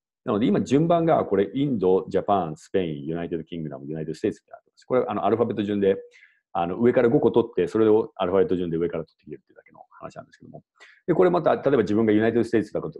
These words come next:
か、ジャパンを一番目にしたいっていうんだったら、そういう設定は、まあ、あの、この辺の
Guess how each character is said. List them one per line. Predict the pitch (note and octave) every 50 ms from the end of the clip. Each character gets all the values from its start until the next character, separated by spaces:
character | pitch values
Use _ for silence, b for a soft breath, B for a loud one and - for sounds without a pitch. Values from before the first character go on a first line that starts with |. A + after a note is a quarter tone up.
| - _ _ -
か、 | D#2+
ジ | D#2+ -
ャ | E2+ E2
パ | - A2
ン | F#2+ E2
を | E2
一 | E2+ D#2+ - F#2
番 | G2 F2+
目 | F#2+ F2+
に | D#2+
し | -
た | - F2+
い | E2
っ |
て | - D#2+
い |
う | D#2
ん | D#2+
だ |
っ | -
た | - G2+
ら、 | -
そ | - F2
う | E2
い | D2+
う | - E2 - _ _ _
設 | _ - E2 D#2 -
定 | - E2+ D#2+
は、 | D#2 D#2
ま | D#2+ D#2
あ、 | D2 C2+ - - -
あ | E2+ D#2+ D#2
の、 | D2 C#2+ C#2+
こ | - - F#2+
の | E2
辺 | D#2+ D#2 D#2+
の | D#2 D2+ -